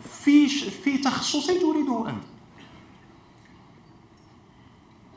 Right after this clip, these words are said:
دربكم أنت مثلًا، ش-، شنو هو الوقت الذي تخصصه باش تميز في شي حاجة اللي غتنفع فيها مثلًا دربكم؟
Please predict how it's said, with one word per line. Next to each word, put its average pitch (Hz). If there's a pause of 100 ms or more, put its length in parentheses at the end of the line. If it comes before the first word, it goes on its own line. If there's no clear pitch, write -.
(1400)
دربكم 247
أنت 233
مثلًا، 160
ش-، -
شنو 214
هو 208
الوقت 294
الذي 214
تخصصه 226
باش - (760)
تميز 220
في -
شي 214
حاجة 214
اللي 240
غتنفع 196
فيها 185
مثلًا 202
دربكم؟ 139